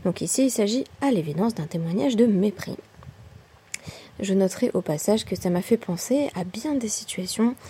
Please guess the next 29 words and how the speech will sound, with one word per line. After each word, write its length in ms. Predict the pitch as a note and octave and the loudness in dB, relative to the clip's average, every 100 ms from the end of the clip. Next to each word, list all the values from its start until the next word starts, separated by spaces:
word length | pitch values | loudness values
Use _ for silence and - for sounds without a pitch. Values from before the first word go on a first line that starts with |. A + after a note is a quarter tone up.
| - - - E3+ | -18 -20 -8 -2
euh, 240 | E3 D#3+ | 0 0
dans 120 | G3+ | 4
le 100 | A#3+ | 6
monde 240 | A3 F3 D#3 | 6 4 0
juif, 500 | D3 D4+ - - - - - | -2 -6 -6 -14 -18 -20 -10
euh, 40 | D#3 D#3+ D#3 E3 | -8 -6 -8 -4
donc 200 | E3 E3 | -2 0
dans 140 | F#3 F#3 | 0 -2
ce 160 | - | 0
monde 260 | F#3+ G3+ G3 | 2 4 4
du 220 | E3+ G3+ | 2 0
limoud, 440 | G#3 F#3+ E3+ A3+ A#3 - - - | 2 4 4 4 2 -4 -18 -4
où 80 | G3+ | 2
on 100 | F#3 | 4
donne 200 | F#3 G#3+ | 6 4
beaucoup 320 | G3+ B3 - | 6 2 0
de 60 | G#3+ | -12
cours, 400 | - - A#3 A3 | -6 0 2 4
où 40 | |
il 80 | E3 | 2
y 20 | |
a 40 | D#3 | 0
une 120 | D#3 | -2
grande 360 | D#3+ F#3 B3 G3+ | -2 4 6 6
offre, 340 | A#3+ - - B3+ | 4 -2 -10 -14
euh, 120 | G#3 F#3+ | -14 -14
particulièrement 600 | F3 - - F#3 G#3+ G#3 | -14 -10 -2 2 2 2
à 60 | |
Strasbourg. 600 | F3 - D#3 - A3 C#4 | -2 -8 -8 -2 0 0